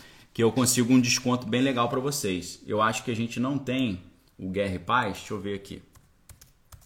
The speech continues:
Tolstói. O que que a gente tem do Tolstói aqui? Tolstói. A gente não tem, é,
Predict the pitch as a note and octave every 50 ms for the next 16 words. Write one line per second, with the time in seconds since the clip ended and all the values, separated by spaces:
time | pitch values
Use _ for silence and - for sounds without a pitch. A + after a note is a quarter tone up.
0 | _ _ _ _ _ _ - - _ _ _ - - - - - - - G#2+ G#2+
1 | G2 - - - - E2 D2+ A#1+ G1+ - - - - - - B2 G#2+ A#2+ A#2 -
2 | - - A2 G#2+ G#2 G2 - A2 F#2+ F2 - - - E2+ E2+ E2 D#2 D#2 - -
3 | - - E2+ - _ _ _ _ _ _ _ _ _ _ _ _ _ _ - -
4 | _ _ _ _ _ _ _ _ _ _ _ _ _ _ _ _ _ - - -
5 | - - - _ _ - - - - C#2+ D2 C2+ C2 - - - - - A#1+ A1+
6 | G1+ G1+ - - - - - _ _ _ _ _ _ _ - - - - _ -
7 | - - - - - - - - - - - - - - - - - - _ _
8 | _ _ _ _ _ _ _ _ _ _ _ _ - D3 C#3+ F3 E3+ - F#3 E3+
9 | E3+ D3+ B2+ - C3 B2 B2 B2 A#2 A2+ A2 A2 G#2+ G#2+ G#2 G2+ G2 F#2 F2 E2